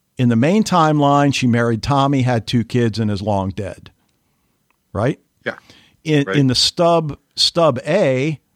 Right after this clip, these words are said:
Speaker 1: she just had Connor kill her in hopes of saving, you know, her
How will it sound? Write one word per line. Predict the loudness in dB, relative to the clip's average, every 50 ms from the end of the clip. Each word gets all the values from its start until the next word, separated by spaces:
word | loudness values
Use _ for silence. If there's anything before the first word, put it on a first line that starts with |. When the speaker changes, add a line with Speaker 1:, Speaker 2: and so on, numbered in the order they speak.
| _ _ _ _ _ _ _ _ _ _ _ _ _ _ _ _ _ _ _ _ _ _ _ _
Speaker 1:
she | -14 -8 -6 -6 -4
just | -2 -2 -4 -4
had | -2 -2 -2 -2 -2 -4
Connor | -4 -4 -2 0 0 0 0 0 0 0 -2 -4 -8 _ _ _ _ _ _ _ _ _ _ _ _ _ _ _ _ -14
kill | -2 0 2 2 2 2
her | 0 0 0 0 -2 -4 -4 -6
in | -4 -2 -2 -2 -2 -4 -4 -2
hopes | 0 0 0 -2 -2 -4
of | -4 -4 -4 -12 _ _ _
saving, | -10 -6 -2 0 0 2 0 0 0 0 0 0 0 -2 -8 _ _ _ _ _ _ _ _ -6
you | -4
know, | -2 -2 -2
her | -4 -2 0 0 0 0